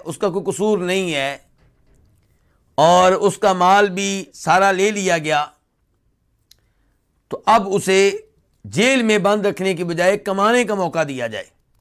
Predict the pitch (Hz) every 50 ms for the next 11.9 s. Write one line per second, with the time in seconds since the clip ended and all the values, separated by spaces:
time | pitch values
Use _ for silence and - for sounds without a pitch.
0 | _ _ _ _ _ _ _ _ _ _ _ _ _ _ _ _ _ _ _ _
1 | _ _ _ _ _ _ _ _ _ _ _ _ _ _ _ _ _ _ _ _
2 | _ _ _ _ _ _ _ - 185 214 220 220 214 202 185 165 143 135 - _
3 | _ _ _ _ _ _ - 135 156 175 175 175 185 196 196 170 143 202 214 233
4 | 233 240 190 240 233 247 262 277 269 - - _ _ _ _ _ - 156 170 180
5 | 175 185 185 190 190 156 180 165 - 170 170 151 156 156 151 143 139 - 165 160
6 | 170 202 220 240 - _ _ _ - 156 151 - - 120 - - - - - _
7 | _ _ _ _ _ _ _ _ _ _ _ _ - 117 156 165 226 202 196 214
8 | 233 226 226 214 190 - 202 175 185 196 190 190 190 208 214 240 247 220 247 240
9 | 240 254 240 240 233 208 - _ _ _ _ _ _ _ _ _ _ _ _ _
10 | _ _ _ _ _ _ _ _ _ - - 254 196 339 330 285 247 262 262 262
11 | 247 233 202 220 214 202 151 180 175 170 160 151 123 135 123 110 87 73